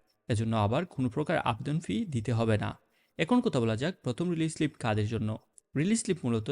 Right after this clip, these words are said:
যারা দ্বিতীয় মেধা তালিকায় চান্স পায়নি অথবা প্রথম মেধা তালিকায় চান্স পেয়েও কোনো কারণে ভর্তি হয়নি তাদের জন্য। আর আপনারা যারা দ্বিতীয় মেধা তালিকায় চান্স পেয়েছেন কিন্তু কোনো কারণে দ্বিতীয় মেধা তালিকায় ভর্তি হতে চাচ্ছেন না,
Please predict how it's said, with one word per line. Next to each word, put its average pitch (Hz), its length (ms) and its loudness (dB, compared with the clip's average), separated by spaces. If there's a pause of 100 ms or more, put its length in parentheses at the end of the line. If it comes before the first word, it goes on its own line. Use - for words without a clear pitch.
(100)
যারা 113 180 4
দ্বিতীয় 131 260 -2
মেধা 113 180 -2
তালিকায় 107 340 -4
চান্স 101 260 -2
পায়নি 117 260 -2 (180)
অথবা 117 280 -2 (200)
প্রথম 147 260 -2
মেধা 143 200 -2
তালিকায় 143 360 -4
চান্স 107 240 0
পেয়েও 120 200 0
কোনো 117 220 -4
কারণে 110 320 0
ভর্তি 123 300 -2
হয়নি 127 300 2
তাদের 104 300 2
জন্য। 101 220 2 (600)
আর 107 260 0
আপনারা 208 380 2
যারা 120 320 2
দ্বিতীয় 143 280 -2
মেধা 170 200 -2
তালিকায় 165 360 -4
চান্স 110 260 0
পেয়েছেন 113 340 -2
কিন্তু 113 300 -4
কোনো 160 220 0
কারণে 117 360 2
দ্বিতীয় 120 280 -4
মেধা 107 180 -2
তালিকায় 120 320 -4
ভর্তি 131 260 -2
হতে 143 300 -2
চাচ্ছেন 107 380 -2
না, 131 160 2